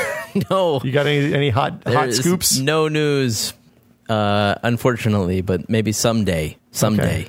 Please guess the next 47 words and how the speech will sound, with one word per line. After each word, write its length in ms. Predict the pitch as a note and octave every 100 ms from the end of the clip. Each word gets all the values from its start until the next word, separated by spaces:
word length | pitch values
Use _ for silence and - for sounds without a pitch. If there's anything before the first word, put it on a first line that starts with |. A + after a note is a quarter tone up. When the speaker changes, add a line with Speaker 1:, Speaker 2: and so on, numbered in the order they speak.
| -
Speaker 1:
Months 400 | G#2 A#2+ A#2 -
and 80 | C#3+
Speaker 2:
You've 120 | D3+
Speaker 1:
months 120 | C4
Speaker 2:
opened, 300 | G3 G3+ F3
the 100 | D#3
door 140 | D3+ G#3+
Speaker 1:
away. 60 |
Speaker 2:
was 100 | A#3
closed, 560 | - G#3 F#3+ B2+ G2 -
it 80 | A2+
seemed 180 | D3 C3+
like, 140 | C3+
for 140 | - C3+
a 40 |
while. 480 | C3 C3 A2+ G2 - - - -
Speaker 1:
What 80 |
do 20 | A#2+
you 40 |
Speaker 2:
And 60 | C#3
now 40 |
Speaker 1:
mean? 40 | C#3+
Speaker 2:
is 80 | B2+
it, 140 | C#3
the, 260 | - C3 A#2
the 120 | A#2+
Game 240 | C3+ D3
Frame 440 | C3 C#3 B2+ B2+ B2
Speaker 1:
Yeah. 280 | A#2+ F#2+ - -
Speaker 2:
future 420 | D3+ B2+ C3+ A#2
door 300 | B2 A2+ G#2+
was 160 | G#2+
closed. 400 | - C3 A2+ G#2 G2
Speaker 1:
Oh, 260 | D#3 G#2
Speaker 2:
Is 100 | F2+
Speaker 1:
yeah. 160 | B2 -
Speaker 2:
it 80 | D3+
opening 320 | D3 D#3+ D#3
back 240 | D3 C#3
up? 160 | D#3 A3+
Speaker 1:
No, 500 | D#3 D3 B2+ A#2 A2+
uh, 180 | A2+ C3+
Speaker 2:
Oh. 40 | C#3+
Speaker 1:
no, 220 | C3 A#2
I'm, 180 | A2 -
I'm, 120 | B2
I'm 460 | A#2 D#2 A2 G#2+